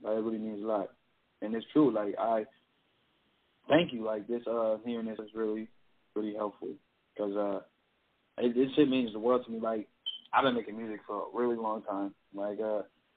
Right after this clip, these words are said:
I started off writing poetry when I was, like, eleven, just in school, um, dealing with it. My teacher actually put me here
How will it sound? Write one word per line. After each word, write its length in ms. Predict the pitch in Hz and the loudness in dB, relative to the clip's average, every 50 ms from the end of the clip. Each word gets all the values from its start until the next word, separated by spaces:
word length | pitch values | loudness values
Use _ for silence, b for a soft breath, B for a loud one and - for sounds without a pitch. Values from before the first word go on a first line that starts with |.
| _ - | _ -2
I 140 | 107 117 123 | 0 0 2
started 220 | - 120 113 113 117 | 2 2 2 2 0
off 140 | 113 107 | 0 0
writing 220 | 113 113 110 107 104 | 0 -2 -2 -2 0
poetry 540 | - 120 117 113 110 - 107 107 110 107 - - _ _ _ _ _ _ _ _ _ _ _ _ | 2 2 4 2 2 -2 -4 -4 -4 -6 -10 -14 _ _ _ _ _ _ _ _ _ _ _ _
when 120 | 110 110 | -4 0
I 80 | 110 110 | 0 0
was, 100 | 107 101 | 0 0
like, 120 | 104 98 | -2 -4
eleven, 560 | 101 98 107 107 104 98 104 104 104 101 98 101 - _ _ _ 107 | -2 -2 0 0 -2 -2 -4 -6 -6 -8 -10 -12 -16 _ _ _ -12
just 180 | 104 98 - | -12 -10 -10
in 120 | 101 101 98 | -10 -10 -10
school, 500 | - - - 113 113 110 110 110 107 107 - _ _ _ | -10 -6 -4 -4 -2 -2 -4 -4 -6 -8 -12 _ _ _
um, 480 | - 107 104 104 101 101 101 98 98 98 _ _ _ _ _ _ | -2 -2 0 0 -2 -2 -4 -6 -10 -14 _ _ _ _ _ _
dealing 240 | 123 120 110 110 107 | 0 0 0 0 -2
with 160 | 107 104 107 | -4 -4 -4
it. 160 | 107 104 - - | -6 -6 -8 -4
My 140 | - 120 113 - | 0 0 0 2
teacher 280 | - 131 123 - 104 | 2 0 2 2 2
actually 300 | 104 107 107 - - 110 | 0 0 -2 -4 -8 -6
put 160 | 101 120 110 | -4 -2 -2
me 80 | 104 110 | -2 -2
here 220 | 110 113 110 107 | -4 -4 -4 -4